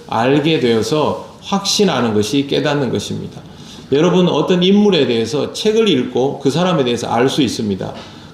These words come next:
그런데 그렇게 책을 읽어서 아는 것과 실제로 그 사람과 함께 살면서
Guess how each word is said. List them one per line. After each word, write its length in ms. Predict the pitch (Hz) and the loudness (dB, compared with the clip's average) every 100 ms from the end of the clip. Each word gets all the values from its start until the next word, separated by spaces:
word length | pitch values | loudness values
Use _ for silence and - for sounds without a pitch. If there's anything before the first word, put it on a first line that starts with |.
| - | -2
그런데 680 | 170 185 143 147 101 - - - - | 2 2 2 2 0 -4 -14 -20 -12
그렇게 420 | - 165 202 196 | 0 2 4 0
책을 360 | 175 - 202 208 | -2 -2 2 4
읽어서 380 | 185 165 156 135 | 4 2 -2 -4
아는 360 | 113 117 143 | -4 -4 -2
것과 640 | 131 107 135 113 131 - - - | -4 -4 -4 -2 -4 -10 -18 -10
실제로 640 | - 220 220 220 208 160 | -2 0 2 2 4 2
그 100 | 143 | 0
사람과 480 | 135 185 180 156 131 | 0 0 0 0 -2
함께 420 | 123 208 226 214 | -2 -2 0 0
살면서 760 | 165 135 127 123 123 131 123 | 0 -2 -2 -2 -2 -2 -2